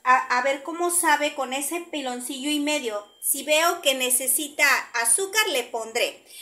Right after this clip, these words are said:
Bueno, mientras tanto voy a hacer tiempo que estén mis, mis, mis, este, tamarindos y regresamos.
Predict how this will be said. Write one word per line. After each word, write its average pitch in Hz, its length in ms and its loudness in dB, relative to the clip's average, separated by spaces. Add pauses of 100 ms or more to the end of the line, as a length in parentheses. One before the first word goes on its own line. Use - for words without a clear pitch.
(160)
Bueno, 269 220 -2
mientras 285 480 0
tanto 403 280 4 (100)
voy 339 160 2
a 330 80 6
hacer 330 480 -4
tiempo 370 400 0
que 285 100 -4
estén 294 280 -4
mis, 311 260 -2
mis, 339 340 -2 (920)
mis, 294 340 -8
este, 302 280 -8
tamarindos 294 520 0 (140)
y 330 120 -8
regresamos. 339 800 -2